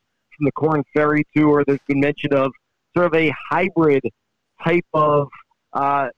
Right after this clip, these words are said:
promotion relegation deal where, you know, maybe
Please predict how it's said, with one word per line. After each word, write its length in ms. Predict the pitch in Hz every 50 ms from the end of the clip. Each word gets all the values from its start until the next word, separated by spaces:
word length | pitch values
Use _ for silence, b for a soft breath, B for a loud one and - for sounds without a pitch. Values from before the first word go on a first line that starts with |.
| _
promotion 680 | - 156 156 151 151 165 170 165 - - 170 165 151 143 127 123
relegation 960 | 147 160 160 156 147 123 - 143 156 165 160 - - 147 139 131 131 131 107 - _ - - - - _ _
deal 380 | - 151 156 151 147 143 139 135
where, 600 | 123 139 139 139 143 139 143 143 143 143 139 131 -
you 100 | 165 156
know, 160 | 147 135 131 131 139 143
maybe 320 | 151 165 170 160 165 151